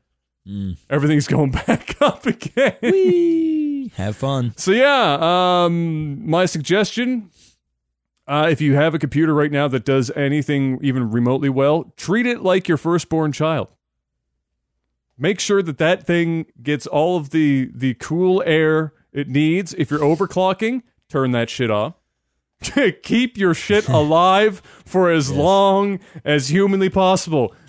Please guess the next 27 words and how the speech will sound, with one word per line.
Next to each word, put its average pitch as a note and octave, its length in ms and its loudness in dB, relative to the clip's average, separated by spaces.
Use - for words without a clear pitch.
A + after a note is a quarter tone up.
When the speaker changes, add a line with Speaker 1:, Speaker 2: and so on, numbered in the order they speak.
Speaker 2:
Because D#3 300 0
Speaker 1:
Yes. D#3+ 100 0
Speaker 2:
unless F#3 240 0
you F#3+ 120 -2
plan F#3+ 280 0
on D#3+ 160 0
ponying F3 520 0
up F3 220 0
somewhere E3+ 540 0
between, D3+ 600 -2
for C#3 180 0
a B2 40 0
new D#3 240 2
build, D3+ 460 0
somewhere E3 480 -2
between D3 640 -2
a B2+ 200 0
hundred F#3+ 380 0
and E3+ 160 -2
fifty F3+ 580 0
to B2+ 160 0
three D3+ 400 -2
hundred E3+ 500 0
plus E3 480 -2
dollars E3+ 460 2
for C3 200 0
a A#2+ 120 2